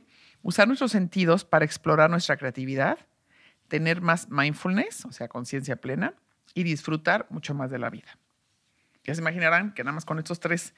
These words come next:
<laughs> este, propósitos que podemos conseguir,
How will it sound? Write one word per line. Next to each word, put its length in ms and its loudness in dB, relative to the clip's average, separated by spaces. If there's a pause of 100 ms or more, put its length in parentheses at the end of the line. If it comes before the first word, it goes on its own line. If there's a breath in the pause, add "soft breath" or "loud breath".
(300 loud breath)
<laughs> 80 -2 (580 loud breath)
este, 560 -2 (200)
propósitos 680 -2
que 100 -6
podemos 320 0
conseguir, 560 0